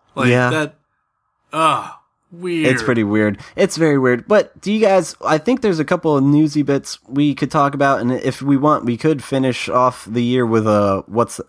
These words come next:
Speaker 2: I mean, uh, I Was the Walrus, 'cause I don't have anything else prepared. <laughs>
Speaker 1: <laughs> Yeah, I, I don't know what I did. One night I just did a bunch of categories for I Was the Walrus, so we could play that for a while.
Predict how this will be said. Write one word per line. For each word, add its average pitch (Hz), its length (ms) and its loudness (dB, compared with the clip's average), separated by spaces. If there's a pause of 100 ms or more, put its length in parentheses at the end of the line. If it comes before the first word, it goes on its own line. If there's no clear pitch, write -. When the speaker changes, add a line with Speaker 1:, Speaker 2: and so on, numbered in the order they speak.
Speaker 2:
I 113 200 2
mean, 123 180 2
uh, 107 360 2
I 110 100 0
Was 110 140 -4
the 110 60 -8
Walrus, 104 440 0
'cause 98 340 -4 (460)
I 107 100 -4
don't 113 120 2
have 107 140 0
anything 107 260 0
else 98 180 -2
prepared. 92 480 -4
<laughs> - 240 -6
Speaker 1:
<laughs> - 840 -2 (320)
Yeah, 147 180 -2
I, 131 220 0 (360)
I 120 160 -4
don't 117 100 -6
know 113 80 -10
what 110 120 -10
I 107 80 -10
did. 110 220 -14
One 151 140 -2
night 139 180 -2
I 123 60 -4
just - 160 -8
did 113 140 -8
a 110 60 -10
bunch 104 280 -12
of - 80 -18
categories 104 360 -12
for 113 120 -10
I 110 100 -8
Was 104 100 -12
the 117 60 -10
Walrus, 110 340 -8
so 131 100 -4
we 151 140 -2
could - 180 -8 (260)
play 151 220 0
that 120 160 0
for 117 120 -6
a 107 100 -8
while. 98 380 -14